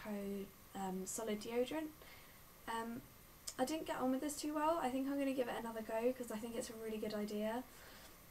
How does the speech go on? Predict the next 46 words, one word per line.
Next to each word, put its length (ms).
Um, 460
yeah, 260
it 120
did 180
work 220
really 160
well 200
when 100
I 80
did 180
use 220
it, 160
but 120
I 60
just 180
kept 200
forgetting 640
and, 220
yeah, 180
so 140
I'm 60
gonna 120
start 220
using 260
that 100
one 100
again. 240
But, 180
um, 280
it 100
has, 260
like, 180
witch 180
hazel 420
and 260
tea 220
tree 300
and 120
stuff 180
in 60
it, 100
which 160
are 300
natural 360
anti-bi-, 1040
um, 320